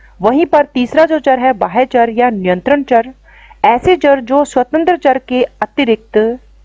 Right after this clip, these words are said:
जो परतंत्र चर को भी प्रभावित करता है।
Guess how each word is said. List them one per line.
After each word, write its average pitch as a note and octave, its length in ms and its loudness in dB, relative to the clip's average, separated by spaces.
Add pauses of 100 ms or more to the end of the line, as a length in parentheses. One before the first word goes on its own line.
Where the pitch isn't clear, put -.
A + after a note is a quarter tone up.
(1000)
जो C#4 220 0
परतंत्र D#4 580 0
चर E4 180 0
को E4 120 -2
भी D#4 140 -2
प्रभावित A3 500 -2
करता F3 280 -4
है। E3+ 220 -8